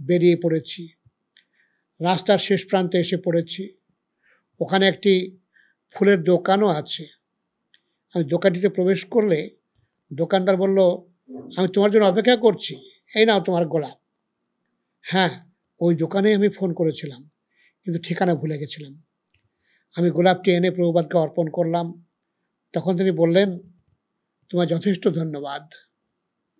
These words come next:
এইভাবে, আহ, আর একজন ভক্তও প্রভুপাদকে সুগন্ধি ফুল দিয়েছিলেন।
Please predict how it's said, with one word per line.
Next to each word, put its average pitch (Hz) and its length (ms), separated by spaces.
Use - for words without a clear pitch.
এইভাবে, 180 600
আহ, 156 500
আর 170 100
একজন 185 300
ভক্তও 185 720
প্রভুপাদকে 180 920
সুগন্ধি 190 480
ফুল 185 580
দিয়েছিলেন। 175 640